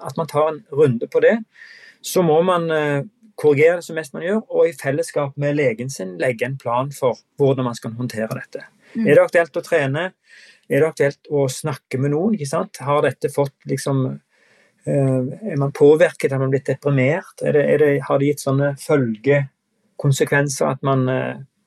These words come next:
Speaker 1: blir nedstemt og deprimert av dette? Er det aktuelt å, med samtale, ikke sant?
Speaker 2: Mm.
Speaker 1: Eh, man bør prøve å legge en plan sammen med, med legen sin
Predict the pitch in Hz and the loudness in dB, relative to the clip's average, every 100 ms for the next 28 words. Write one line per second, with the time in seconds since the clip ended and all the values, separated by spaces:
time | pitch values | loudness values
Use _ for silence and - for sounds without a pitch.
0 | _ _ _ _ - 135 143 156 139 123 | _ _ _ _ -2 4 4 4 2 0
1 | 131 - 151 147 139 135 135 127 - 160 | -2 -2 -4 -2 -4 -2 -2 -2 -2 -4
2 | 156 - 233 185 147 135 139 - 143 135 | -4 -6 -4 -4 -4 -2 -4 0 -2 -2
3 | - _ _ - - - 151 180 156 127 | -8 _ _ -20 -20 -8 -2 0 0 2
4 | 151 196 165 156 208 208 - _ - - | 0 0 -2 -2 -2 -4 -10 _ -8 -2
5 | 247 165 147 147 147 160 170 170 175 - | 0 2 2 2 2 0 0 4 4 2
6 | - _ _ _ - 185 156 147 180 151 | -18 _ _ _ -2 4 4 4 2 0
7 | 143 160 - 139 160 147 - 139 147 139 | -2 -6 -4 -2 -4 -8 -6 -6 -4 -2
8 | 127 120 - _ _ - 147 143 120 113 | -4 -6 -12 _ _ -8 -2 2 0 -2
9 | 127 - 117 | -8 -8 -8